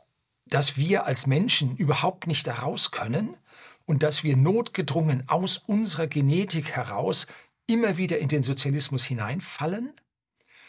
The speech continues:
der natürlich scheitert, weil er scheitern muss.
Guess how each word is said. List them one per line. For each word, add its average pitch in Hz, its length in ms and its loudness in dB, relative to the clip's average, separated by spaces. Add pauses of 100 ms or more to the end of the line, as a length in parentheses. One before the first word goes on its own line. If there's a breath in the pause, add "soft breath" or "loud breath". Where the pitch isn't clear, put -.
(560 soft breath)
der 151 200 2
natürlich 190 880 2 (100)
scheitert, - 760 0
weil 131 240 0
er 123 80 0
scheitern 127 420 0
muss. 131 640 4